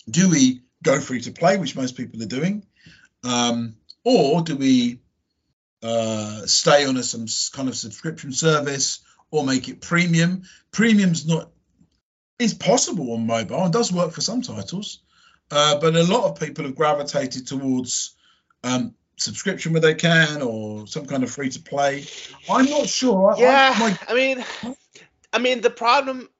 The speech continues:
Speaker 2: uh, with me on the iPhone was when, when I got my first iPhone three in twenty oh eight,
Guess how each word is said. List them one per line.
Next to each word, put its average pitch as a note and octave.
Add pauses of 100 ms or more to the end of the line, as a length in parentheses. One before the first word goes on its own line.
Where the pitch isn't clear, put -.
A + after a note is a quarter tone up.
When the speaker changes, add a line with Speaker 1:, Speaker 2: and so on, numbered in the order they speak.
(260)
Speaker 2:
uh, - (480)
with G3
me A#3
on G3+
the F#3+
iPhone F#3
was D3
when, E3
when E3
I F3
got G3
my F3+
first F3
iPhone E3 (100)
three F#3 (260)
in F3
twenty F3
oh E3
eight, E3